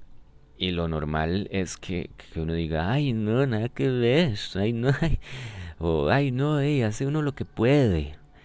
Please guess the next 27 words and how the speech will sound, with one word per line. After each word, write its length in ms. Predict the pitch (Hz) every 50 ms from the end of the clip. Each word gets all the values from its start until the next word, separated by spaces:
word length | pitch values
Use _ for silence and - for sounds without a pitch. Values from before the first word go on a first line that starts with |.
| - - - - - - - - -
Y 260 | - 78 78 76 73
aquí, 240 | 71 69 - 104 101
mae, 200 | 87 92 90 85
o 40 | 80
sea, 140 | 76 90 78
¿por 180 | - 78 76 69 - - -
qué? 280 | - - 90 82 60 50 - 69 78
O 80 | 71 76
sea, 140 | 85 87 80
Dios 200 | 80 80 80 76
guarde 240 | 101 104 101 98 104
usted 200 | 101 - 90 80
diga, 280 | 80 87 78 69 67 -
"Ah, 200 | - - 95 117
sí, 300 | 117 - 135 131 139 135 117
gracias". 680 | 104 104 117 123 - - 85 80 - - - - - - - - - - - - - - - - - - - - - - - - - - - - - - - - - - -
Porque, 260 | - 80 78 - 78
mae, 300 | 76 80 82 80 71 67
o 40 | 67
sea, 300 | 71 76 71 71 65 - - - - - - -
y 120 | - 104
menos 500 | 98 92 90 87 90 110 131 156 180 175
si 100 | - 95
usted 260 | 82 - - 85 82
viene 220 | 78 90 95 101 120
y 60 | 117
dice 460 | 98 - 90 92 - - 69 65 64